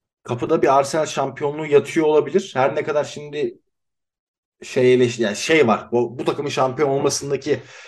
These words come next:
e, en büyük sıkıntı, en büyük defo tecrübesizlik olarak gözüküyor. Ama yani bu oyunda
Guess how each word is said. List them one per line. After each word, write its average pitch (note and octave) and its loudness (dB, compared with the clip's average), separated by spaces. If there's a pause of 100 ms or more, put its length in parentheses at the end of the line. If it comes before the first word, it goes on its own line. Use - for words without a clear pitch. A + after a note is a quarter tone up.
(180)
e, A2+ -4 (360)
en D#3 0
büyük B2+ 0 (320)
sıkıntı, A#2+ 0
en D3 0
büyük - -2
defo G3 4 (360)
tecrübesizlik D3+ 0
olarak A#2 4
gözüküyor. A#2+ 0 (680)
Ama F#3 4
yani F#3+ 4
bu F#3+ 10
oyunda F3 4